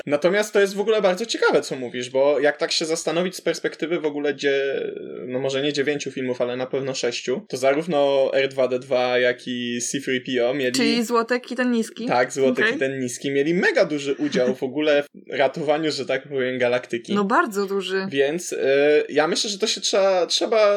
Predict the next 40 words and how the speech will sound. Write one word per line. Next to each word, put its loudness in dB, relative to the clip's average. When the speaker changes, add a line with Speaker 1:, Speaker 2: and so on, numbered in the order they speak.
Speaker 2:
I -4
szczerze? 2
Speaker 1:
zastanowić 2
i -4
jakby 2
powstawał 2
jakiś -2
remaster 0
czwartej -2
części, -4
to 4
ewidentnie -2
powinni -8
dostać -4
po -8
medalu. 0
Ja -8
Speaker 2:
Ale 2
Speaker 1:
się -2
Speaker 2:
szczerze, 2
Speaker 1:
zgadzam. 0
Speaker 2:
było 2
mi 0
bardzo -2
przykro, -2
bo 2
nie 0
wiem, 0
czy -6
zauważyłeś, 0
oni -2
stali -2
tak -2
z -6
boku -2
i -2
się -4
patrzyli, -4
jak 0
ta, -2